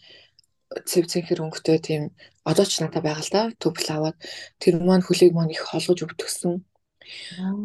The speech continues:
Speaker 1: Тэгэл ерөөсөө энэ ийм өндөр үнэтэй, тий?
Speaker 2: Мгм.
Speaker 1: А, ийм гоё харагддаг гутал. Яаж одоо хөлийг маань ингэж амар өвтгөж чадчихна, тий? Надад ингээл амар гомдолтой санагдаад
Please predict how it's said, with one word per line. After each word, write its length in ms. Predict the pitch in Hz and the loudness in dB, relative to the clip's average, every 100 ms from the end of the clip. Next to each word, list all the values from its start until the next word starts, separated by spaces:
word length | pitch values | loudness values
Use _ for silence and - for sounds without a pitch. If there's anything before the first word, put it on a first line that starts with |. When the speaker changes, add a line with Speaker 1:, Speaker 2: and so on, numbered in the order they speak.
| 202 185 | -6 -2
Speaker 1:
Тэгэл 380 | - 170 196 285 185 | 6 10 10 10 6
ерөөсөө 360 | 170 185 - 170 | 6 6 6 6
энэ 200 | 160 156 _ - | 6 0 _ 2
ийм 280 | 165 208 339 | 6 8 8
өндөр 300 | 214 156 156 | 8 4 4
үнэтэй, 720 | 156 147 - - 151 151 156 - _ _ _ _ _ _ _ | 2 -4 -2 2 4 2 -2 -10 _ _ _ _ _ _ _
тий? 160 | 180 214 277 - - 185 165 | 4 4 2 -12 -14 -12 -10
Speaker 2:
Мгм. 340 | 170 156 156 - - - | -6 -6 -8 -16 -16 -6
Speaker 1:
А, 440 | 156 151 151 151 | -4 -4 -6 -4
ийм 320 | - 180 190 175 | 2 2 2 2
гоё 240 | 170 175 | 4 4
харагддаг 500 | 170 156 156 - - - | 2 -4 -6 -8 -10 -10
гутал. 340 | - 214 - - - _ _ _ _ _ | -8 -6 -6 -10 -16 _ _ _ _ _
Яаж 440 | 165 190 233 233 226 175 | 0 2 4 4 4 2
одоо 200 | 170 160 - - - - _ _ | 4 2 0 -14 -20 -20 _ _
хөлийг 240 | 170 170 | 2 4
маань 180 | 165 156 | 4 0
ингэж 180 | 147 - | -2 -2
амар 300 | 151 160 156 | -2 -2 -2
өвтгөж 240 | 151 - 170 | -2 0 0
чадчихна, 420 | 156 - - 156 156 | 0 -6 -4 -4 -2
тий? 220 | 165 156 151 - | 0 0 -2 -6
Надад 300 | 160 185 170 | 0 0 0
ингээл 240 | 156 160 | -2 -2
амар 160 | 156 - | -4 -4
гомдолтой 540 | 147 170 180 - 165 | -2 -2 -2 2 2
санагдаад 500 | - 151 156 - 175 | 2 -8 -12 -14 -16